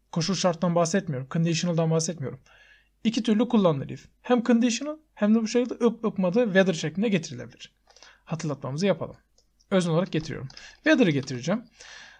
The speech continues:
Hatta whether or not da diyebilirsiniz. Ip ıpmadığı şeklinde. Hem olumlu hem olumsuz yapısını bir anda kullanıyoruz. Kullanmasanız da olur. Whether'ı sadece de getirebilirsiniz. If'i sadece getirebilirsiniz. She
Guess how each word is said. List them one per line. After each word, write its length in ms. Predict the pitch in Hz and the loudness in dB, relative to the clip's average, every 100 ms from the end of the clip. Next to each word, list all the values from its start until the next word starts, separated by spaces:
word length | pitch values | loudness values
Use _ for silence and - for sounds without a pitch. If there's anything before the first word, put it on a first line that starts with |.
| - | -4
Hatta 200 | 190 269 | 0 6
whether 240 | 247 247 | 8 10
or 180 | 240 233 | 10 10
not 160 | 247 240 | 8 6
da 80 | |
diyebilirsiniz. 500 | 147 123 107 127 214 | 2 0 -6 -2 -2
Ip 480 | 220 226 226 - _ | -2 -4 -4 -6 _
ıpmadığı 580 | 233 - 208 170 156 147 | 2 4 2 4 2 0
şeklinde. 360 | 147 135 135 143 | -4 -8 -10 0
Hem 180 | 226 | 4
olumlu 360 | 247 247 269 285 | 6 6 4 -2
hem 200 | - 220 220 | 4 4 4
olumsuz 540 | 190 180 175 156 - | 0 0 -2 -6 -8
yapısını 460 | - 156 - 156 143 | -8 -8 -4 -6 0
bir 60 | 170 | 4
anda 220 | 214 233 | 6 6
kullanıyoruz. 600 | 233 226 226 226 233 - _ _ _ _ | 6 8 8 6 2 -12 _ _ _ _
Kullanmasanız 840 | - 147 175 269 285 262 226 196 | -6 2 4 8 8 8 6 8
da 40 | 165 | 4
olur. 220 | 143 196 - _ | 2 0 -4 _
Whether'ı 320 | 175 185 190 | 2 4 4
sadece 320 | 180 165 156 165 | 2 0 0 0
de 60 | |
getirebilirsiniz. 560 | 147 135 123 127 - - _ | -2 -4 -10 -10 -12 -18 _
If'i 260 | 220 196 226 | 2 4 4
sadece 340 | 208 190 170 | 6 4 2
getirebilirsiniz. 840 | 147 135 135 127 120 165 214 - _ _ _ _ _ _ _ _ - _ - - - - | -2 -4 -8 -8 -8 -6 -8 -8 _ _ _ _ _ _ _ _ -20 _ -20 -20 -20 -8
She 420 | - 185 208 240 | 0 2 2 -2